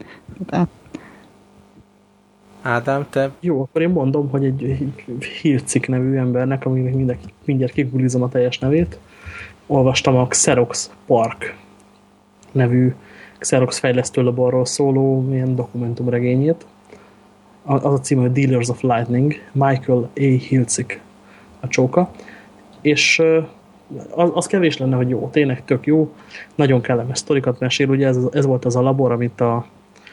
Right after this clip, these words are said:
Speaker 3: azelőtt húztak fel, hogy a számítástechnikát úgy általában kitalálták volna,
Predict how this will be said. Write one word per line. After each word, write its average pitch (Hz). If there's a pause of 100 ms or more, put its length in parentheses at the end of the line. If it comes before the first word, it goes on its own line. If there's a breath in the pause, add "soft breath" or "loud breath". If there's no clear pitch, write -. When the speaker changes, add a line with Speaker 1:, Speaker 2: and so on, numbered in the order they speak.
(300 loud breath)
Speaker 3:
azelőtt 123
húztak 127
fel, 127
hogy 120
a 120 (200)
számítástechnikát 123
úgy 123
általában 123
kitalálták 127
volna, 143